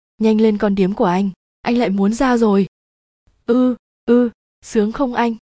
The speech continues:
A, a." "Giỏi lắm con chó cái ơi, a, a, anh ra đây."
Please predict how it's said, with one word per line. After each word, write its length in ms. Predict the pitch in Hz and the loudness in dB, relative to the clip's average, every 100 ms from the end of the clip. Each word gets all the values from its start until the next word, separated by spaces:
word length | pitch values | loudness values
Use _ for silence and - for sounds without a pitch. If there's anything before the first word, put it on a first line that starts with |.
| - | -4
A, 300 | 233 233 214 _ _ - | -2 -2 -4 _ _ -4
a." 300 | 233 240 - _ _ _ _ _ _ _ _ | -2 -2 -6 _ _ _ _ _ _ _ _
"Giỏi 280 | - 226 170 | -2 0 0
lắm 180 | 165 190 | -2 -4
con 200 | 233 208 | -4 -2
chó 220 | 196 180 | -2 -2
cái 140 | 208 | -4
ơi, 260 | 202 220 214 - _ _ | -4 -2 -4 -8 _ _
a, 300 | 220 240 226 _ _ - | -2 -2 -4 _ _ -6
a, 300 | 233 240 214 _ _ - | -2 -2 -4 _ _ -4
anh 140 | 214 | 0
ra 140 | 220 | 2
đây." 240 | 214 208 | 2 2